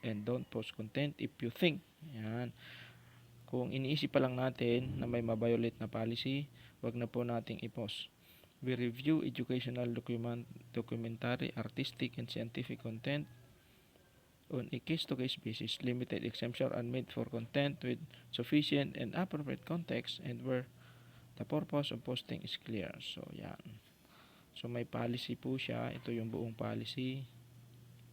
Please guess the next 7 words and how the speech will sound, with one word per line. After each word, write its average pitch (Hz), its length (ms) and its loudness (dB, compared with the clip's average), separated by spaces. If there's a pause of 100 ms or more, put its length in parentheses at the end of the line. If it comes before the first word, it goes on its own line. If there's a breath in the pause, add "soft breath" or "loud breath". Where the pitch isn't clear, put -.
(840)
Nakalagay 113 400 -2
po 117 240 -4
dyan 131 400 -4
yung 117 160 -6
buong 113 160 -4
policy. 117 640 -4 (400)
Yan. 135 320 -2